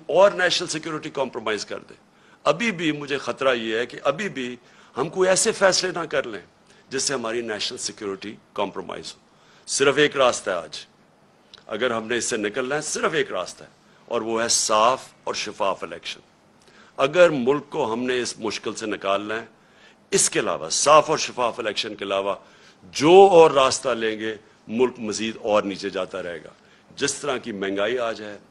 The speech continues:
जिस तरह के लोगों के हालात हैं, जिस तरह के बिजली के बिल हैं, हर चीज़ महंगी, और अभी मजीद और महंगी होगी क्योंकि डिवैल्यूएशन जो हुई है, ये सारों से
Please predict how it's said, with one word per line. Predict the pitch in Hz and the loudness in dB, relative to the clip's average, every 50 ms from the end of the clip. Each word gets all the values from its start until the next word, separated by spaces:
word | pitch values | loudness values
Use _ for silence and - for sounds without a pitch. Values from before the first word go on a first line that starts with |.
| _ 87 | _ -12
जिस | 95 131 123 - - | -10 -8 -8 -8 -8
तरह | 131 123 | -8 -8
के | 110 95 | -8 -8
लोगों | 107 92 92 107 113 110 107 | -10 -6 -6 -6 -6 -6 -8
के | 101 107 | -8 -8
हालात | 92 82 85 90 98 101 117 120 - - | -10 -8 -6 -2 2 2 2 0 -2 -8
हैं, | 113 104 - - _ _ _ - - - _ | -8 -8 -10 -16 _ _ _ -20 -20 -20 _
जिस | 120 147 139 - | -6 -6 -6 -2
तरह | - 143 135 | -2 -2 -2
के | 123 110 110 | 0 -2 -6
बिजली | 92 95 123 110 113 139 139 | -4 -4 -6 -4 -4 -6 -6
के | 117 - 123 | -4 -6 -8
बिल | - - 117 117 117 113 | -6 -4 -6 -6 -4 -4
हैं, | 110 107 95 | -6 -6 -6
हर | 82 95 147 - | -2 -2 -2 -2
चीज़ | - - - 147 147 131 | -2 -8 -4 -4 -4 -4
महंगी, | 117 127 123 120 120 123 | -4 -4 -4 -2 -2 -2
और | 131 127 120 | -2 -2 -2
अभी | 123 117 147 151 139 - - - - - | -2 -2 -2 -4 -4 -6 -16 -20 -10 -6
मजीद | 113 123 113 151 156 147 | -4 -2 0 0 2 6
और | 147 151 156 151 | 6 6 6 6
महंगी | 139 139 135 127 123 | 4 2 0 0 0
होगी | 123 117 113 107 104 117 113 _ _ _ _ _ _ _ - | -2 -4 -4 -4 -6 -10 -12 _ _ _ _ _ _ _ -6
क्योंकि | 131 131 117 131 | -6 0 0 0
डिवैल्यूएशन | 107 104 117 110 113 117 123 127 123 113 - 131 117 | 0 0 2 2 2 4 4 2 2 4 4 0 0
जो | 104 107 | 0 -4
हुई | 101 101 101 | -4 -4 -6
है, | 98 98 - _ - _ - - - _ _ - | -8 -10 -12 _ -20 _ -20 -20 -20 _ _ -8
ये | - 165 | -2 2
सारों | 151 - - - 147 143 175 196 220 220 220 | 2 4 2 4 4 4 6 6 6 4 4
से | 202 - - 127 101 78 - | 4 2 0 -2 -6 -10 -12